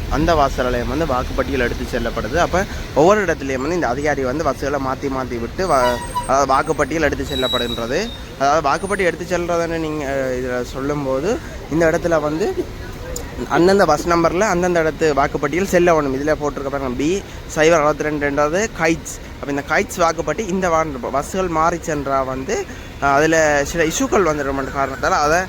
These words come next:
சரியாக ஒழுங்குபடுத்தி அவர் வந்து அனுப்பி கொண்டிருக்கிறார் இந்த இடத்துல. இதுல வந்து இந்த அதிகாரிகள் வந்து, அ, வாக்கி டாக்கி மூலம் வந்து உரையாடல்களை மேற்கொண்டு தான் இந்த பஸ்ஸுகளை ஒழுங்குபடுத்தி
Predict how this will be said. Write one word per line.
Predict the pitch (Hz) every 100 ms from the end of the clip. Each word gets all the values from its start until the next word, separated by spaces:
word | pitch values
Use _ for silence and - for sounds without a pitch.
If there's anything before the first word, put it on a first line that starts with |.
| - - -
சரியாக | - 170 196 220 202 196 175
ஒழுங்குபடுத்தி | 151 185 180 151 139 170 220
அவர் | 160 147
வந்து | 156
அனுப்பி | 160 135 123
கொண்டிருக்கிறார் | 123 117 123 127 123
இந்த | 120
இடத்துல. | 120 117 131 185 - - - - - - - - - -
இதுல | 139 196 175
வந்து | 151 175
இந்த | 151 135
அதிகாரிகள் | 127 165 160 135 123
வந்து, | 117 117 127 185 311 - - - - -
அ, | 127 123 123 120 120
வாக்கி | 156 190 190
டாக்கி | 156 139 139
மூலம் | 135 127 123 127
வந்து | 123 120 160 185 147 98
உரையாடல்களை | - 139 156 135 131 127 127 131
மேற்கொண்டு | 117 123 131 139 120 120
தான் | 160
இந்த | 143 127 127 120
பஸ்ஸுகளை | 123 147 131 139
ஒழுங்குபடுத்தி | 123 131 123 120 113 -